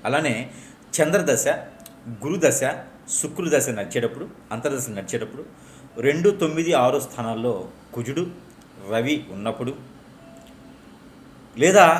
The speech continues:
శుక్రుడు కూడా రెండు, రెండు, రెండు, తొమ్మిది స్థానాల్లో రవితో పాటు కలిసి ఉన్నప్పుడు, గోచార ప్రకారంగా ఇలాంటి విడాకులు అనేది జరుగుతూ ఉంటాయి. కుజుడు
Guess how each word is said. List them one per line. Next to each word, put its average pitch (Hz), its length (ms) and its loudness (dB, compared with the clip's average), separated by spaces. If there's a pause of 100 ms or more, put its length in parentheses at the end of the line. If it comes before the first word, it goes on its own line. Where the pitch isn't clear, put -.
(140)
శుక్రుడు 254 420 0
కూడా 196 260 6 (480)
రెండు, 165 300 4
రెండు, 190 300 2
రెండు, 160 260 0
తొమ్మిది 180 420 -2 (260)
స్థానాల్లో 147 520 2 (380)
రవితో 165 360 4
పాటు 151 260 2
కలిసి 135 240 -4
ఉన్నప్పుడు, 120 340 -4 (260)
గోచార 131 320 -2
ప్రకారంగా 107 560 -4 (380)
ఇలాంటి 143 280 2 (340)
విడాకులు 135 420 0
అనేది 120 260 -4 (300)
జరుగుతూ 107 360 -6
ఉంటాయి. 90 320 -14 (340)
కుజుడు 180 320 0